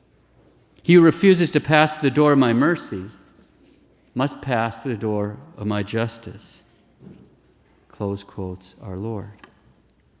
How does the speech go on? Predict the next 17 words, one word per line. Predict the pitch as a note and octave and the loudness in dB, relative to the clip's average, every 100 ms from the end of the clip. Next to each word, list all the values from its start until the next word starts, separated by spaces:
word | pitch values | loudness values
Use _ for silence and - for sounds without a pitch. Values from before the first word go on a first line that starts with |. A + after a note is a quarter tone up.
| _ _ _ _ _ _ _ _ _ _ _ _ _ _ _ _ _ _ - | _ _ _ _ _ _ _ _ _ _ _ _ _ _ _ _ _ _ -4
Our | C#3 | 2
Lady | D3+ F3 D3+ | 4 6 6
also | E3 F#3+ D#3+ | 4 0 -4
spoke | - - B2+ - | -8 -4 -4 -4
to | - | -10
Saint | - A#2 A#2 | -4 -4 -4
Faustina | A#2 G#2+ - - F#2+ F#2+ G#2 - _ | -4 -4 -6 -6 -4 -4 -10 -14 _
about | A2+ G#2+ G#2 G2 | -10 -6 -6 -8
this, | - G2 G2+ - _ _ _ _ _ - | -14 -18 -18 -20 _ _ _ _ _ -12
and | G#2+ | -8
I | G#2 | -8
quote, | - - G#2 F2+ - - - | -6 -4 -4 -4 -16 -16 -4
Oh, | D3 | 2
how | D#3+ | 2
pleasing | - - G3+ A#3 A#3+ | 6 6 6 4 4
to | G3+ | 4
God | D#3 D#3 B2+ G2+ G#2+ | 4 4 4 -2 -10